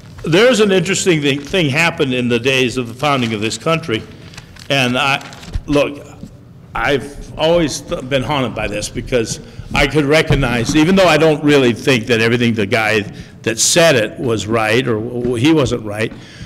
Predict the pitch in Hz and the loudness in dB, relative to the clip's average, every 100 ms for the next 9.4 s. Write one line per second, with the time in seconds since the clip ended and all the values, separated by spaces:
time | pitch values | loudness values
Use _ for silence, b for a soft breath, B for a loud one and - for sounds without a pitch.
0 | B B B - 123 143 135 - 170 175 | B B B -4 0 0 0 -2 0 0
1 | 127 151 202 196 202 156 - 160 151 - | 0 2 4 4 2 0 0 0 0 -4
2 | 101 - 135 127 147 202 202 180 160 127 | -10 -6 -2 2 2 2 2 2 2 0
3 | 131 98 - - - - - B B B | -4 -6 -10 -16 -20 -20 -20 B B B
4 | B B B - - - 170 170 170 170 | B B B -18 -8 0 0 2 2 2
5 | 170 196 220 214 175 - 185 165 - 180 | 4 4 4 4 2 2 0 0 0 0
6 | - 143 143 127 196 208 151 131 117 B | 0 -2 -2 2 2 2 2 2 0 B
7 | B B B B B B - 156 143 127 | B B B B B B 0 2 2 0
8 | 156 143 143 170 254 285 240 202 320 247 | 2 2 4 2 2 2 2 4 2 2
9 | 123 110 104 B | 2 0 -4 B